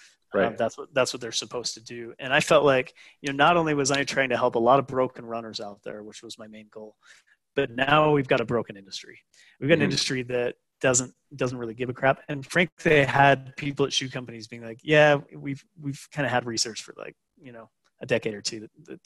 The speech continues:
Speaker 1: says that's right, but we can't really morph our consumer base," you know?
Speaker 2: Right.
Speaker 1: Um, so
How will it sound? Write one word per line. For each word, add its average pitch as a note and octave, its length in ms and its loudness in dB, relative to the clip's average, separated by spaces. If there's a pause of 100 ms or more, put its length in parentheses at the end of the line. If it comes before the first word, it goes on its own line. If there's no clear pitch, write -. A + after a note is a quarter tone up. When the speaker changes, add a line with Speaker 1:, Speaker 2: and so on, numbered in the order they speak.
(160)
Speaker 1:
says - 280 -8
that's G2+ 220 -14
right, G#2 260 -8
but - 140 -10 (380)
we C3 80 -10
can't D#3 200 0
really A2+ 300 -6 (1160)
morph C#3+ 360 2
our A2 80 0
consumer G#2 420 -12
base," - 500 0
you F#3 120 -10
know? - 140 -12 (300)
Speaker 2:
Right. F2+ 280 -2
Speaker 1:
Um, A2+ 600 -16
so B2 640 2